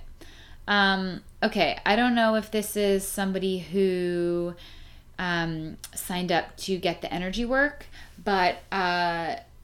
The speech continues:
the way that it works now is that I'm not making new energy work. So for ten dollars a month,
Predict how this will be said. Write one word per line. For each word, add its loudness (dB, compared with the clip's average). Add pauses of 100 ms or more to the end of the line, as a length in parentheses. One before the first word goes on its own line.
the -2
way 2
that 0
it -4
works -6
now 2
is -2
that 0
I'm 0
not -4
making -4
new -2
energy -4
work. -6
So 0
for -2
ten 0
dollars 2
a -8
month, -8